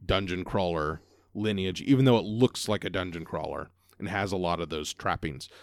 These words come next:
uh, which I think is, took me a second to get used to, but I, I'm curious to keep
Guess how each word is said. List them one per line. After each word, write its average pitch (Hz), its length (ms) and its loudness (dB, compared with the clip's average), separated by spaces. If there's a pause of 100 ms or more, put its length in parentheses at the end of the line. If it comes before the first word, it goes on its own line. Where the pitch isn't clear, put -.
(140)
uh, 92 280 0
which 101 240 4
I 131 80 10
think 147 200 4
is, 98 300 -4 (160)
took - 220 4
me 117 100 4
a 98 60 4
second 95 380 0
to 87 60 -6
get 82 160 -4
used 113 300 0
to, 95 100 0
but 98 160 2
I, - 40 0 (180)
I'm 311 140 -2 (160)
curious 185 420 4
to 156 80 -6
keep 160 300 -4